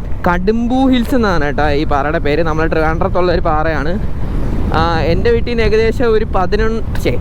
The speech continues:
പതിനെട്ട് കിലോമീറ്റർ ഉണ്ട് കേട്ടോ ഇവിടുന്ന്. അവിടെ പ-, പ്രത്യേകത എന്ന് പറഞ്ഞു കഴിഞ്ഞാൽ വേറൊന്നുമില്ല, കാറും ബൈക്കും ഒക്കെ ഏറ്റവും മുകളിൽ വരെ നമുക്ക് കയറ്റാൻ പറ്റും. ബൈക്കൊക്കെ അത്യാവശ്യം സൂക്ഷിച്ച് കയറ്റില്ല എന്നുണ്ടെങ്കിൽ അറിയാൻ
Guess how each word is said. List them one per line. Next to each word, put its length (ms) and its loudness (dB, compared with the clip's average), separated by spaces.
പതിനെട്ട് 560 0
കിലോമീറ്റർ 420 0
ഉണ്ട് 140 -2
കേട്ടോ 180 0
ഇവിടുന്ന്. 320 0
അവിടെ 260 2
പ-, 260 0
പ്രത്യേകത 480 0
എന്ന് 160 0
പറഞ്ഞു 240 0
കഴിഞ്ഞാൽ 260 0
വേറൊന്നുമില്ല, 540 2
കാറും 400 0
ബൈക്കും 320 2
ഒക്കെ 200 0
ഏറ്റവും 300 0
മുകളിൽ 300 2
വരെ 160 0
നമുക്ക് 280 -2
കയറ്റാൻ 320 2
പറ്റും. 200 -2
ബൈക്കൊക്കെ 480 0
അത്യാവശ്യം 380 2
സൂക്ഷിച്ച് 300 2
കയറ്റില്ല 320 0
എന്നുണ്ടെങ്കിൽ 500 0
അറിയാൻ 260 0